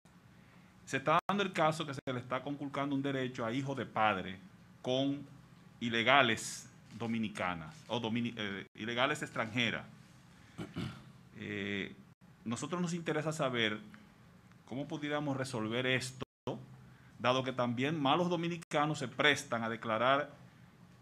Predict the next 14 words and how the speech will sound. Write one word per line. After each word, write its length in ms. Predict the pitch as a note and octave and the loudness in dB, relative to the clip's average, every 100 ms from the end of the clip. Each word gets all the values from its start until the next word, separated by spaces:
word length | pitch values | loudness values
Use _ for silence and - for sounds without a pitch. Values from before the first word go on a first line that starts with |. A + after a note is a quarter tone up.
| - | -4
personas 500 | B2+ A#2 - E3 G3+ | -2 0 2 4 4
que 100 | D3 | 2
no 120 | B2+ | -2
son 260 | C#3+ D#3 D#3+ | -2 0 0
dominicanos 640 | D#3 D#3+ D#3+ D#3 C3 C3+ | 0 -2 0 2 2 0
como 260 | C3 A#2 G#2+ | -4 -4 0
hijos. 300 | D#3 C3+ - - - - - - - - - - | 0 0 -6 -12 -20 -20 -20 -20 -20 -20 -20 -10
Entonces, 460 | - C#3 C3+ - | -4 -2 -4 -6
tenemos 440 | - A#2+ C3+ D#3 D#3+ | -4 -2 0 0 0
ese 80 | D#3+ | 0
doble 260 | D#3 D#3+ D#3+ E3 | 0 0 -2 -6
problema, 500 | E3 E3 C#3+ C#3 D3+ - - - - - - - | -2 0 0 0 -4 -8 -20 -20 -20 -20 -20 -20
¿cómo 300 | - C3+ D3+ | -2 0 0
resolverlo? 760 | C3+ C3 B2+ G2 F#2+ F2+ E2+ E2 | -4 -4 -4 -6 -4 -6 -6 -12